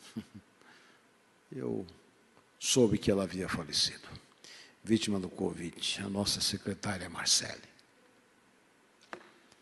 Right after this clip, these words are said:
Nunca poderia imaginar isso.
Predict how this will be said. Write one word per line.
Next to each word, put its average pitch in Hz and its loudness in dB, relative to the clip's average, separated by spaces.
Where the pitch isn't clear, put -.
Nunca 117 6
poderia 90 0
imaginar 98 0
isso. - 0